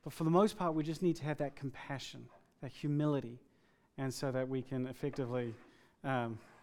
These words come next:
connect with people. How's it going there, Dylan? You doing all right? <laughs> Okay. All right. So wrapping it all up, um, Paul gives us this last little statement, which kind of, again, brings us back to the beginning,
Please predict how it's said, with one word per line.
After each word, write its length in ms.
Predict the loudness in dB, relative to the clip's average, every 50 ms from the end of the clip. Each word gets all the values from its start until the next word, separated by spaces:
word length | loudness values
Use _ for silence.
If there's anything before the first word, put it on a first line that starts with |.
| -14 -4
connect 300 | 0 2 4 2 2 0
with 140 | -4 -4 -4
people. 260 | -4 -4 -4 -4 -4
How's 180 | -4 -2 -2
it 60 | -2 -2
going 200 | -2 -2 -2 -2
there, 120 | -2 -2
Dylan? 300 | -2 -4 -4 -4 -4 -4
You 60 | -4
doing 200 | -4 -4 -2 0
all 60 | 0
right? 240 | 2 4 4 2 2 2
<laughs> 240 | 0 -2 -2 -4 -8 -10 -14 -18 -18 -18 -16 -16 -18 -18 -18 -20 -20 -20 -18 -18 -18 -18 -20 -20 -20 -20 -20 -20 -18 -16 -14 -14 -12 -12 -12 -12 -12 -14 -12 -12 -12 -4 8 12
Okay. 540 | 12 12 12 12 12 12 10 8 8 8 6 8 12
All 120 | 12 12
right. 240 | 12 12 12 12 12
So 160 | 12 12 12
wrapping 380 | 12 12 12 12 12 12 10 12
it 100 | 12 12
all 200 | 12 12 12 12
up, 360 | 12 12 12 12 10 4 -2 -8 -8 -8 -10 -12 -14 -2 4
um, 480 | 8 10 12 12 10 8 6 2 0 -2
Paul 300 | 6 10 12 12 12 12
gives 240 | 12 10 10 10 8
us 120 | 4 2
this 200 | 2 0 0 2
last 520 | 4 8 8 10 10 10 10 8 6 4 6
little 460 | 6 8 10 10 10 8 8 4 0
statement, 600 | -2 -4 -4 2 4 6 6 6 4 2 0 0
which 180 | -2 -4 -6 -4
kind 280 | 0 2 4 6 6
of, 100 | 4 4
again, 360 | 4 4 6 6 8 8 6 6
brings 320 | 4 4 4 6 6 4
us 120 | 0 0
back 200 | 2 2 2 4 2
to 60 | -2
the 80 | -4 -2
beginning, 520 | -2 -2 0 0 0 2 2 0 -2 -4